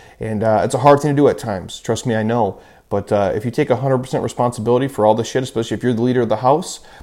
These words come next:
the leader of your relationship, the leader of your business, the leader of your team, the leader of your community, um, you can't hide from anything, and it's a, it's a freeing feeling.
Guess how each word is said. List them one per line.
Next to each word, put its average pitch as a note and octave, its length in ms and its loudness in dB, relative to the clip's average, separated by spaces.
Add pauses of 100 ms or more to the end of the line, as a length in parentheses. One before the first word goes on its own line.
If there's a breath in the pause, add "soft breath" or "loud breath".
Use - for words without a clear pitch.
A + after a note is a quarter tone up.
(200 loud breath)
the G#2 80 -4
leader A#2 180 2
of A#2 80 2
your A2+ 100 -2
relationship, C3 640 2
the A2 60 -4
leader G#2+ 240 0
of A2 80 -2
your G2 100 -4
business, C3 340 -2
the A2 80 -6
leader A2+ 240 2
of G#2+ 80 -2
your G2+ 120 -4
team, C3+ 320 -4
the A2 80 -2
leader G#2+ 160 0
of G#2+ 80 -4
your G#2+ 100 -4
community, D#3 540 -4 (320 loud breath)
um, G2 480 -4 (800)
you B2 100 -4
can't C#3 240 -2
hide C#3+ 180 8
from B2 120 -4
anything, G#2+ 360 -4
and G#2+ 120 -4
it's - 180 -8
a, G#2 60 2
it's - 180 -4
a B2+ 60 -2
freeing F3+ 360 4
feeling. B2 440 -2